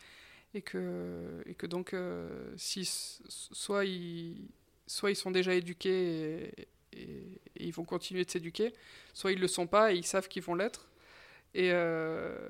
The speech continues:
il y a, il y a beaucoup moins cette pression-là et cette peur de, de l'homme cis, euh,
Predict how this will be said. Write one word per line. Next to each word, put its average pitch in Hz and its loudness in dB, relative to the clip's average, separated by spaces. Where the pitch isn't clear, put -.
il 170 -10
y 170 -4
a, 165 -2
il 170 -8
y 180 -4
a 170 -2
beaucoup 180 -4
moins 202 2
cette 185 0
pression-là 185 4
et 202 2
cette - -6
peur 190 0
de, 170 -2
de 170 -4
l'homme 175 -2
cis, - -6
euh, 185 -6